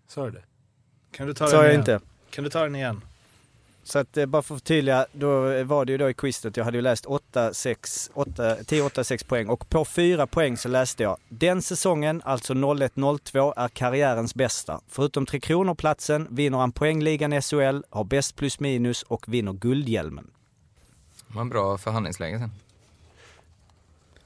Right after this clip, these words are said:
Speaker 1: Ja, det var han, just det.
Speaker 3: Fråga nio.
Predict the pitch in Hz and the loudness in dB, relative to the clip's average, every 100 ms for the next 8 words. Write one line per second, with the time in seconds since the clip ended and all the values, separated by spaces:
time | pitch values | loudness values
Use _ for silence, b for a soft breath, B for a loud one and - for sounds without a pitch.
0 | _ - - 113 110 104 110 110 127 117 | _ -20 -20 -12 -10 -8 -6 -6 -6 -6
1 | 87 92 - 120 - b b b b b | -8 -12 -16 -20 -20 b b b b b
2 | b b b - 180 185 196 165 | b b b 4 6 6 6 6